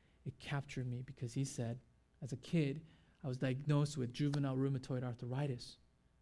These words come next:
And I was like, "Oh, that's me too." And, and he was in a wheelchair. "Oh, well, I guess that was real." And all of a sudden, it hit me, like,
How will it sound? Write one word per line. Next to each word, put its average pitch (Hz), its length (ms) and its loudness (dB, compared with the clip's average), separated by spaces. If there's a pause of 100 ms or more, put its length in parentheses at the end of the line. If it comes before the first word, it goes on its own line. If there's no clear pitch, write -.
(120)
And 135 80 0
I - 20 2
was 135 100 2
like, 117 220 -2
"Oh, 131 240 2 (460)
that's - 240 -10
me 135 260 2 (100)
too." 185 220 0 (960)
And, 151 220 2
and 143 100 4
he 156 160 4
was 143 120 4
in 143 80 4
a 135 40 4
wheelchair. 139 420 2 (140)
"Oh, 139 300 0 (100)
well, 131 160 -2
I 127 40 0
guess 135 420 0 (160)
that 123 120 -2
was 120 200 -2
real." 131 260 4 (200)
And 139 100 2
all 147 100 6
of 147 60 4
a - 20 -8
sudden, 151 200 6
it 147 200 4
hit 165 220 4
me, 123 160 4
like, 120 180 -4